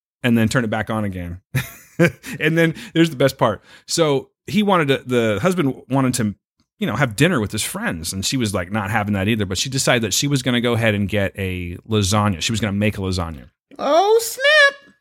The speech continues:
Speaker 1: Uh, that's, okay, here we go.
Speaker 2: I'm
Speaker 1: So,
Speaker 2: in.
Speaker 1: <laughs> uh, let's see if you still are. How do you think she made this lasagna?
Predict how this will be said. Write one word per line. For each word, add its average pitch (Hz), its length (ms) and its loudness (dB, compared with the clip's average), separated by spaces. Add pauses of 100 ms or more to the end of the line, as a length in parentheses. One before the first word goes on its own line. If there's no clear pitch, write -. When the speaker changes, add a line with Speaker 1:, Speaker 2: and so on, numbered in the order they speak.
Speaker 1:
Uh, 131 140 -12
that's, 151 240 -10
okay, 147 260 -6
here 127 200 -6
we 139 80 -8
go. 117 240 -6 (260)
Speaker 2:
I'm 190 200 4
Speaker 1:
So, 208 40 6
Speaker 2:
in. 151 340 2 (240)
Speaker 1:
<laughs> - 240 -20 (640)
uh, 139 120 -8
let's 170 180 -2
see 156 160 -4
if 147 80 -2
you 135 60 0
still 127 240 -2
are. 104 160 -2 (540)
How 208 140 4
do 262 60 4
you 254 140 6
think 185 220 -2
she 160 140 -2
made 123 300 2
this 104 200 -4
lasagna? 85 600 -6